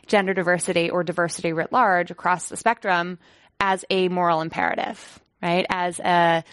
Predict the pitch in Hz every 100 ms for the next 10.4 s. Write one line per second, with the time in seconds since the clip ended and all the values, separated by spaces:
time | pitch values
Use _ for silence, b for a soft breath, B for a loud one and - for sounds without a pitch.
0 | B 196 208 196 185 160 151 160 170 170
1 | - - - 180 156 170 170 170 165 170
2 | - - - 220 _ _ _ _ - 247
3 | 220 220 254 277 254 226 208 202 190 185
4 | 180 190 - 190 175 - B B B B
5 | - 208 190 202 - - 240 190 226 -
6 | 190 190 175 190 180 165 190 190 175 170
7 | 185 185 - 208 196 170 147 196 262 B
8 | B - 185 196 196 214 226 196 185 190
9 | 175 175 180 - 440 240 - - 208 202
10 | 202 190 185 185